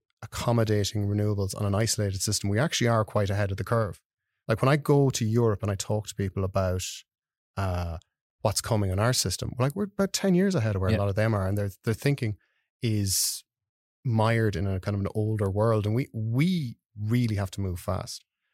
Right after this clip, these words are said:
Speaker 1: 'cause someone, someone also has to kind of lead the way, has to show what you need to do. And if you integrate your planning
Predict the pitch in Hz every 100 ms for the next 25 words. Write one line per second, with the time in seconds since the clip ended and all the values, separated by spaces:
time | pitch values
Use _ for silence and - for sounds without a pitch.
0 | _ 123 - 160 165 - - 165 156 143
1 | - 107 - 113 101 101 104 98 98 98
2 | 90 - - - 113 98 - 101 101 -
3 | 104 107 101 - _ _ _ - 113 110
4 | 120 139 180 175 117 98 92 101 - 117
5 | 123 101